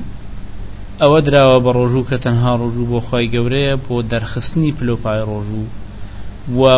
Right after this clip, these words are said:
بۆ دەرخستن و ئاماژەدان بەوەی کە ئەجر و پاداشتی ڕۆژوان چەندە گەورەیە. ئەوە تا لە حەدیثێکی دردا هاتو دەفەرمێ، "كل عمل ابن آدم يضاعف الحسنة بعشر أمثالها."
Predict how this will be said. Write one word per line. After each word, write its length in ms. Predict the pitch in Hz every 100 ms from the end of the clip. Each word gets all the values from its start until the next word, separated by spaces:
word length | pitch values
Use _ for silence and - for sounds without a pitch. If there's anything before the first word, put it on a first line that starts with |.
| 123
بۆ 100 | 127 127
دەرخستن 500 | 117 - - 165 156
و 80 | 143
ئاماژەدان 720 | 131 123 123 123 131 156 151 131 120
بەوەی 280 | 120 123 120
کە 140 | - 117 123 127
ئەجر 280 | 143 151 151
و 80 |
پاداشتی 720 | 147 147 147 147 143 - 143 131
ڕۆژوان 540 | 127 120 127 131 131 131 127 - - -
چەندە 240 | 113 113 104
گەورەیە. 340 | 98 98 101 - - - - - - - - - - - - - 135
ئەوە 120 | 147
تا 60 | 151
لە 100 | 151 147
حەدیثێکی 400 | 160 180 170 156
دردا 260 | 156 151 135
هاتو 200 | 127 123
دەفەرمێ، 460 | 120 - 113 110 110 104
"كل 160 | 120 117
عمل 300 | 110 117 117 113
ابن 180 | 110 123 123 117
آدم 240 | 113 113 113 110 -
يضاعف 720 | 120 117 120 151 127 139 147 143 143 - 131
الحسنة 560 | - 120 - 131 120 117
بعشر 300 | 110 107 120 117
أمثالها." 580 | 113 - 113 110 95